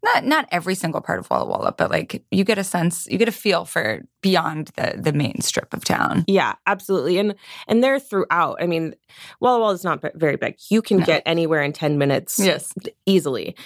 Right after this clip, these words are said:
Speaker 2: So even if you're on the south side of Walla Walla,
Speaker 1: Yeah.
Speaker 2: you're gonna be able to get downtown in ten minutes easily. So it doesn't matter. And so you just,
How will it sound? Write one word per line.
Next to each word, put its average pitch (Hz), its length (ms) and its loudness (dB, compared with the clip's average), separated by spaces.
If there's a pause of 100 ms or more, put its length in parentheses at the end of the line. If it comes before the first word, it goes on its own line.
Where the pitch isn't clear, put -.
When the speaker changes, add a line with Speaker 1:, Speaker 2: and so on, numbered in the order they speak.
(140)
Speaker 2:
So 180 480 2
even 226 240 0
if 226 120 0
you're 196 140 0
on 165 120 2
the 156 60 0
south 190 280 0
side 165 180 -2
of 143 80 -4
Walla 147 260 2
Walla, 143 420 0 (220)
Speaker 1:
Yeah. 175 140 2
Speaker 2:
you're 170 160 6
gonna 190 260 0
be 175 140 -2
able 156 140 0
to 147 80 0
get 143 160 0
downtown 143 580 0
in 143 160 2
ten 151 260 0
minutes 135 280 0
easily. 143 300 0
So 143 180 0
it 139 60 -2
doesn't 147 280 2
matter. 123 380 -2
And 190 180 2
so 185 240 2
you 185 220 -2
just, 214 380 0